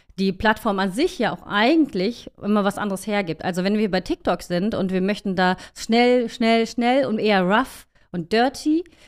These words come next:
so, also eher, wir gehen auf Authentizität. Und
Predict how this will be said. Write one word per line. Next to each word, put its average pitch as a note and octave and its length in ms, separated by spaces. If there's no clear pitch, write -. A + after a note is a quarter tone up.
so, F#3+ 160
also G3 220
eher, G#3 480
wir F#3+ 200
gehen A3 160
auf F#3+ 100
Authentizität. G3+ 1160
Und A#3+ 380